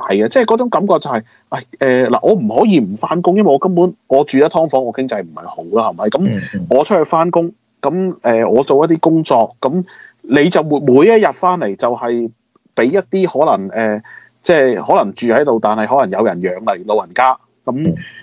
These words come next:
Speaker 1: 佢唔出去嘅，佢就每日就喺度俾好多嘅壓力你，咁甚至乎咧，係每日都問你，呃，即係每日都問啊，「你有冇中啊？你有冇中啊？」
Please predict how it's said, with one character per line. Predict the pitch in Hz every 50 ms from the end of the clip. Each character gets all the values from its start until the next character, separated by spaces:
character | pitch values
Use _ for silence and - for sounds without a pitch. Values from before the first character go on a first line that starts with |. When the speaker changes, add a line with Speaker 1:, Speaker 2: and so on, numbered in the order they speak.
| - _
Speaker 1:
佢 | - 135 131
唔 | 117 92
出 | - - 143 135 120
去 | 107 98 95
嘅， | - - _
佢 | - - 160
就 | 160 143
每 | 131 113 113 131 143
日 | 151 120 -
就 | - 117
喺 | 104 127 156
度 | 151 139 123 117 120 - _ _ _
俾 | - 147 175
好 | - - - 120 113 127 170 208 -
多 | - 208 190 185
嘅 | - 151 - -
壓 | 123 107
力 | 117 117 - 98
你， | 101 104 113 123 123 - - - - - - _
咁 | - 147 170 208 220 -
甚 | 156 131 139 127
至 | - 147 139
乎 | - - 101 104 131
咧， | 156 165 - _ _ _ _ _ _ _ _ _ _ _ _ _ _ _ _ _ _
係 | - 123 117 113
每 | 110 117 135 151
日 | 127
都 | - 160
問 | 156 135 120
你， | 110 110 113 110 - - _ _ _ -
呃， | 117 113 110 104 107 - - - - _ _
即 | - 277
係 | 226 160
每 | 160 160
日 | 135
都 | - 165
問 | 156 123 110
啊， | 110 - -
「你 | 131
有 | 135 131
冇 | 131 127
中 | - 127 120 123
啊？ | 123 117 113
你 | 120
有 | 120
冇 | 117 123
中 | 117 131 113 117 113
啊？」 | 113 -